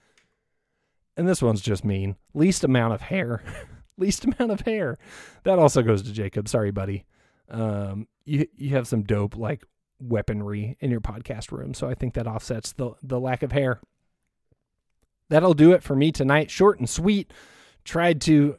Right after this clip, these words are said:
uh, find some things to talk <laughs> about out of this game in which, uh, there was not a lot to talk about. So thank you for sending questions. Thank you for aiding me with that. The good news is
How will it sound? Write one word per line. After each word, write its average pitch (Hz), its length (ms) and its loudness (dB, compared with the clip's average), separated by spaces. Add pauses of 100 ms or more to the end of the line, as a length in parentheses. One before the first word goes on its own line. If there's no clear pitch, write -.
uh, 123 280 2
find 165 280 0
some 131 140 -2
things 165 300 2
to - 100 -6
talk 156 320 -2
<laughs> - 0 -
about 135 380 4
out 135 160 4
of 123 100 -2
this 131 180 2
game 123 360 2 (280)
in 135 200 2
which, 151 340 4 (520)
uh, 131 320 6
there 135 160 4
was 131 160 0
not 139 380 2
a 123 80 -6
lot 127 320 -4
to 135 100 -8
talk 139 240 -4
about. 101 340 -6
So 117 160 0
thank - 360 -2
you 214 100 2
for 143 140 2
sending 131 300 0
questions. 143 420 2
Thank 175 180 -2
you 135 60 -12
for 113 160 -6 (100)
aiding 139 400 4
me 107 240 -2 (380)
with 117 160 -2
that. 113 340 -2 (560)
The 147 100 0
good 196 220 8
news 247 240 4
is 254 400 6